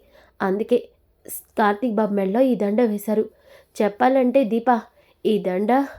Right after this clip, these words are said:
నాకొక్కడిదే కాదు, నీకు కూడా వాటా ఉంది, ఎందుకంటే నాతో సమానంగా నువ్వు కూడా వాళ్ళ కోసం పోరాటం చేశావు కదా." "అవును నాన్న, అలాంటప్పుడు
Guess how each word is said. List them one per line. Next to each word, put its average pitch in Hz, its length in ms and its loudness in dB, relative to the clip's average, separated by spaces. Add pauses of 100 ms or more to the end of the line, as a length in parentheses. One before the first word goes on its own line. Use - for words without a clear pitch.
(160)
నాకొక్కడిదే 233 640 2
కాదు, 220 320 -2 (380)
నీకు 196 340 0
కూడా 240 220 2
వాటా 233 320 0
ఉంది, 220 300 -2 (400)
ఎందుకంటే 220 560 2
నాతో 214 300 0
సమానంగా 226 560 0
నువ్వు 214 280 0
కూడా 247 220 2
వాళ్ళ 233 220 0
కోసం 226 340 -2
పోరాటం 247 560 -2
చేశావు 233 240 -2
కదా." 226 260 -2 (500)
"అవును 226 260 2
నాన్న, 226 420 2 (380)
అలాంటప్పుడు 202 680 0